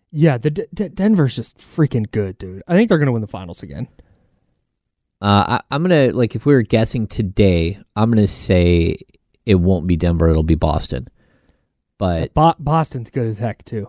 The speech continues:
Speaker 2: Yeah, Boston's really, really good.
Speaker 1: Do they
Speaker 2: So
Speaker 1: have somebody who can dribble?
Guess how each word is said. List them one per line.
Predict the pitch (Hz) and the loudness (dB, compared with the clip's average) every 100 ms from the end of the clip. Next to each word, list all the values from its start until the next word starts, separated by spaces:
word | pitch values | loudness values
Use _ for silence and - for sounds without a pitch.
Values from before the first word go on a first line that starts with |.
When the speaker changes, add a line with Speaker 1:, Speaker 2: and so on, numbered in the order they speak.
| - | -4
Speaker 2:
Yeah, | 113 101 | 2 2
Boston's | 98 107 - 95 80 | 4 2 0 -4 -6
really, | 87 87 82 80 | -6 -2 0 2
really | 80 78 78 | 2 0 0
good. | 82 92 - _ - - _ _ _ _ _ - | -2 -2 -6 _ -20 -20 _ _ _ _ _ -4
Speaker 1:
Do | 185 | 2
they | |
Speaker 2:
So | 202 | 4
Speaker 1:
have | 254 | 4
somebody | 277 254 254 | 2 2 4
who | 233 | 4
can | 226 202 | 2 2
dribble? | 214 175 135 | 2 2 0